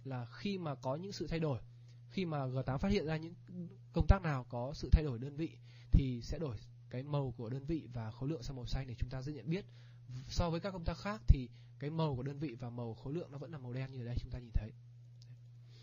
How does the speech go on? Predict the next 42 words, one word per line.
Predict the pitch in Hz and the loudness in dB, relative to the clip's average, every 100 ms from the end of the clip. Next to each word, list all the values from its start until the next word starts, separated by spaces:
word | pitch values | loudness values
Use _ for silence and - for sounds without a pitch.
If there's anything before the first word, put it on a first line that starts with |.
| - - - - - - - - - - - | -20 -20 -20 -20 -20 -20 -18 -18 -20 -14 -6
Như | |
vậy | 220 190 | 0 2
với | 160 | 4
G | 196 - | 8 8
tám | 151 151 214 | 8 -2 4
thì | 196 160 139 - - | 6 6 -2 -6 -8
cái | - | -4
việc | 190 135 | -2 0
chuyển | 165 | -2
đổi | 143 | -2
đơn | 139 160 | -2 -2
vị | 175 | -4
như | 156 | -4
này | 165 160 127 - - - | -6 -6 -6 -14 -20 -16
giúp | 156 196 | -10 -8
cho | 190 175 | -6 -8
cái | 165 | -8
người | 170 160 | -8 -8
làm | 139 | -4
thầu | 120 151 147 127 - - - | 0 0 0 -6 -12 -20 -8
hoặc | 147 131 | -6 -4
là, | 127 117 101 | -6 -6 -8
ờ, | 113 120 - | -10 -12 -12
có | - 127 156 | -10 -8 -8
sự | - 151 | -6 0
thay | 160 | 0
đổi | 156 120 113 | 0 -6 4
theo | - | 4
định | 151 156 | 4 -8
mức | 233 - - - - - - | -12 -14 -20 -20 -20 -20 -18
mà | 123 120 117 110 - | -10 -8 -6 -6 -6
bắt | 180 | -2
buộc | 180 - | -4 -6
phải | 127 - - - | -12 -14 -16 -10
tuân | 156 | -2
thủ | 139 127 | -2 2
theo | - 143 | 0 0
cái | 151 | -8
hồ | 143 127 | -8 -10
sơ | 151 | -10
mời | 139 127 | 0 6
thầu, | 131 120 | 6 6